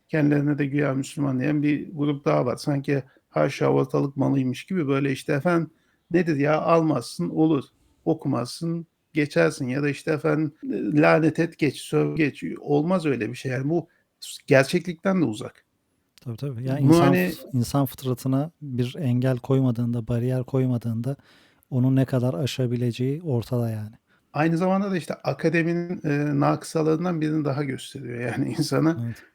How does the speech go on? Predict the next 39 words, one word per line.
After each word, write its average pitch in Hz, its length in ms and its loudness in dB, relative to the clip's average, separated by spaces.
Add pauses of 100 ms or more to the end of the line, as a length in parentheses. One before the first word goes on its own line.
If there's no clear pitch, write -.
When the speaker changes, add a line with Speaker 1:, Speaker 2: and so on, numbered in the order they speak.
(120)
Speaker 2:
Evet. 120 200 0
Speaker 1:
e, - 20 -8
teorik 147 440 2
ideal 151 380 4
bir 135 120 -2
düzlemde 135 480 -2
adam 147 360 2 (460)
ele 143 180 4
alıyor. 131 280 2
Diyor 165 220 -2
ki, 180 140 -2
"E, 185 480 0
şöyle 190 320 0
olsa 160 340 0
böyle 165 240 2
olur. 147 260 0
İşte 160 240 -6
efendim 156 360 0
şurada 175 340 -2
şöyle 175 300 0
yazılmış, 139 640 0
işte, 151 400 -6
e, 143 260 -4 (520)
şu 175 220 -4
ayete 143 460 0
şu 170 340 -6
şey," 139 300 -4
bir 139 60 -6
de 151 80 4
hani 143 360 2
atıf - 340 -6
da 143 80 4
yap-, 107 140 -2 (120)
yapıyor 139 400 -4
Speaker 2:
Hı - 500 -12
hı. 117 40 0
Speaker 1:
ayet 113 200 -4
hadise. 120 380 -6 (760)
E, 139 260 2